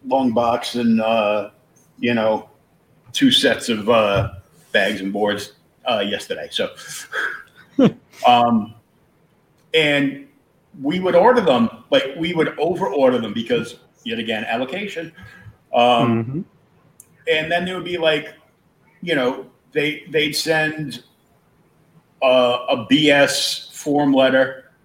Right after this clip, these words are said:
Speaker 1: "Oh, we're sorry. We're completely out of comic supplies at this time."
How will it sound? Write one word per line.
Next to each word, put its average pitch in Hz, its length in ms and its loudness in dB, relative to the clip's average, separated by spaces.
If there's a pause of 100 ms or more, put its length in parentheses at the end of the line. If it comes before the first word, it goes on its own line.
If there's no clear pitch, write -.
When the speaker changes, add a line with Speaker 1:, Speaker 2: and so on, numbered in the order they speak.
(300)
Speaker 1:
"Oh, 151 160 0
we're 190 140 -6
sorry. 143 560 -2 (180)
We're 185 280 -2
completely 175 800 -6
out 139 240 -4
of 127 160 -10
comic 120 380 -6
supplies 110 560 -4
at - 180 -14
this - 240 -10
time." - 360 -4